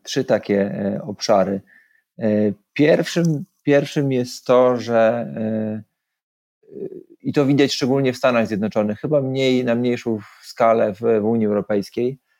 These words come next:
konkurencja, e, Chin. E,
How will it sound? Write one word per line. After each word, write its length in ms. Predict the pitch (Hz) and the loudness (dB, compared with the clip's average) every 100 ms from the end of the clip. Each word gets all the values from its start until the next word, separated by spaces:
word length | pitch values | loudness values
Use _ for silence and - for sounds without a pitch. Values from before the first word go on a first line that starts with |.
| _ | _
konkurencja, 1000 | - 120 123 123 127 123 120 123 117 110 - | -4 -2 2 2 2 0 0 2 2 -2 -4
e, 560 | 107 107 107 107 107 | -4 -2 0 0 -2
Chin. 400 | 104 - 104 87 90 _ _ _ _ _ | -4 -2 0 0 -6 _ _ _ _ _
E, 60 | - | -6